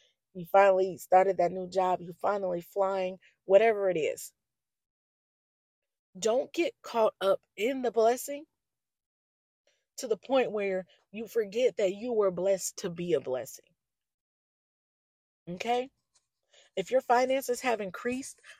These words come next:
I want you to re-, remember that when you are walking with God, you are called to be a giver.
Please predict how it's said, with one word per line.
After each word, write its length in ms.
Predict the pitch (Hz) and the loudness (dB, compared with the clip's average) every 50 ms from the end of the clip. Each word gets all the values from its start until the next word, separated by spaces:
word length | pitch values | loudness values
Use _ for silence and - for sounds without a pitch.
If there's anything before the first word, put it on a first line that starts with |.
| _ | _
I 60 | - 214 | -4 -2
want 240 | 226 262 - - | 0 0 -2 -2
you 60 | 339 302 | -2 -2
to 60 | 277 | -2
re-, 180 | 233 214 208 220 | -2 -2 -4 -4
remember 540 | 214 202 214 233 240 277 285 262 196 165 160 | 0 0 0 4 4 4 4 4 2 0 0
that 180 | 170 156 165 | 0 -4 -4
when 220 | 185 196 208 220 226 | -4 -8 -10 -10 -10
you 240 | 277 349 392 381 - _ _ _ _ - | -8 -8 -10 -10 -12 _ _ _ _ -6
are 120 | 226 226 | -4 0
walking 420 | 214 220 247 294 294 311 277 254 | 2 2 2 2 0 -2 -6 -6
with 180 | 220 - 190 190 | -4 -6 -6 -2
God, 320 | 226 240 240 240 240 247 - - _ _ _ _ _ | 0 0 0 0 -2 -4 -8 -14 _ _ _ _ _
you 200 | 214 269 320 330 | -8 -6 0 0
are 120 | 269 233 | 0 0
called 420 | - - 269 262 240 233 226 214 202 | 0 -4 -4 -2 -2 -2 -2 -4 -6
to 80 | 202 | -8
be 200 | 175 196 190 170 | -8 -8 -10 -10
a 40 | 160 | -8
giver. 380 | 170 175 165 160 - - - | -4 -4 -6 -4 -4 -8 -10